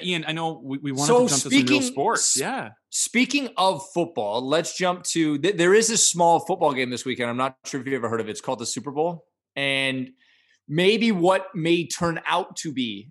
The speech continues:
Speaker 2: the two greatest quarterbacks to ever live, although Mahomes has a long way to go. Uh, but the trajectory is there. What are we talking about? We're talking about an M V P, a Super Bowl, and a Super Bowl M V P all in his first three seasons.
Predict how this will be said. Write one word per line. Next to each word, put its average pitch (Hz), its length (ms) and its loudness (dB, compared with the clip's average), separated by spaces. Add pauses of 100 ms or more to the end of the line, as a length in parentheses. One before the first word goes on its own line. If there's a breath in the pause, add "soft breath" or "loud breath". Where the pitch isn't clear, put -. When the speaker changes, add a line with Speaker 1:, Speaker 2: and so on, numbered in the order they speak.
Speaker 2:
the 131 160 -6
two 165 240 -8
greatest 151 380 -2
quarterbacks 135 800 -4 (800)
to 135 180 -2
ever 127 180 -2
live, 113 280 -2
although 113 220 -2
Mahomes 143 360 -6
has 175 140 -12
a 208 60 -8
long 160 380 -4
way 170 120 -8
to 190 100 -10
go. 135 320 -4 (420 soft breath)
Uh, 123 300 0
but 123 160 -8
the 135 80 -12
trajectory 143 760 -4
is 110 300 -6
there. 107 560 -2
What 120 160 -4
are 127 40 -6
we 127 100 -4
talking 123 340 -2
about? 101 160 -4
We're 107 80 -6
talking 123 260 -2
about 113 120 -6
an 117 60 -6
M 120 220 -6
V 120 120 -6
P, 120 260 -4
a 110 60 -4
Super 120 300 -8
Bowl, 120 300 -2
and 120 160 -8
a 117 40 -8
Super 113 240 -12
Bowl 123 160 -2
M 123 60 -6
V 123 100 -8
P 127 180 -4
all 113 160 -2
in 117 60 -6
his 110 120 -10
first - 240 -12
three 120 140 -10
seasons. 131 480 -10